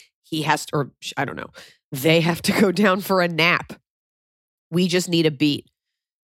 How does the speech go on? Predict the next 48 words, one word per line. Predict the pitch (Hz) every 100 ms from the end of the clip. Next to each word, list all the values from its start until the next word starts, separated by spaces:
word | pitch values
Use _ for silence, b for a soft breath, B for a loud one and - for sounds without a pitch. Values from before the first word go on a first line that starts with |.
| _
And | 151 151
you |
don't | 196 240
want | 226
someone | 254 226
holding | 208 220 226
your | 214
baby? | 208 208 240 247 247 _ -
Then | 156
you | 160
don't | 190 190
give | 208
it | 190
to | 165
him. | 147 _ -
"No, | 226
we're | 220
just | 214 214
taking | 214 202 202
it | 190
easy. | 185 185 175 -
There's | 160 190 180
a | 190
lot | 175 175 151
going | 185 170
on | 160 156
right | 156
now." | 156 151 156 b b _ -
You | 170
don't | 269
have | 277 262
to |
explain | 220 - 202 190 180 - -
anything. | 175 175 139 151 - - _ _ _ _ _ _ _ _ _ _ _ _ _ _ -
We | 160 220
have | 233 240
a |
relative | 208 190 190 185 165
who | 151 190
is | 180 180 160 - _ _ _ _ _ -
almost | 254 254 240 -
always | 170 180 180 156 147 - _ _ _ _ _ _ _ _ -
in | 196
another | 196 185 175
room | 160 147 139
with | 147
her | 147
baby. | 135 123 - -